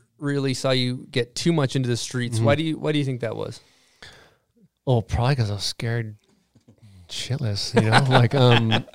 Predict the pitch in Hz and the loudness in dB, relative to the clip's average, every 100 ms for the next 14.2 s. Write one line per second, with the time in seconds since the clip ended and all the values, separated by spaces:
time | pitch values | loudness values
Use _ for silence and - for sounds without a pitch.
0 | 139 143 139 139 - _ _ _ _ _ | 4 10 10 10 0 _ _ _ _ _
1 | 196 254 277 _ _ 196 208 302 180 190 | -18 -18 -20 _ _ 4 6 8 10 10
2 | 185 170 123 107 113 113 110 98 95 101 | 10 10 8 6 4 4 4 2 0 -2
3 | 110 - 123 131 139 127 117 113 117 110 | -4 -4 -2 0 -2 0 0 2 0 -2
4 | - _ _ 113 110 110 113 104 95 107 | -2 _ _ -4 -4 -4 -2 -2 -2 -2
5 | - 147 160 135 110 101 107 107 104 - | 2 2 2 0 0 0 -2 -4 -8 -12
6 | _ - 120 - 107 110 123 135 143 135 | _ -10 -8 -4 0 2 4 4 4 4
7 | 90 101 117 139 226 143 104 101 104 - | 0 0 0 -2 -6 -8 -6 -4 -6 -8
8 | _ _ _ _ _ - 107 107 104 110 | _ _ _ _ _ -2 2 2 2 -2
9 | - 104 98 - 101 - 101 107 - - | -2 -4 -4 -6 -10 -4 -4 -4 -8 -6
10 | 101 104 98 - 98 101 120 135 - _ | -6 -6 -10 -6 -4 0 0 0 -4 _
11 | _ _ _ _ _ _ - 120 113 107 | _ _ _ _ _ _ 2 6 6 4
12 | 101 101 - 165 180 185 147 143 127 117 | 0 -4 6 8 10 8 8 4 4 2
13 | 110 - 117 120 123 123 123 - 123 104 | 0 0 4 4 2 2 2 2 2 0
14 | 104 - | -2 -10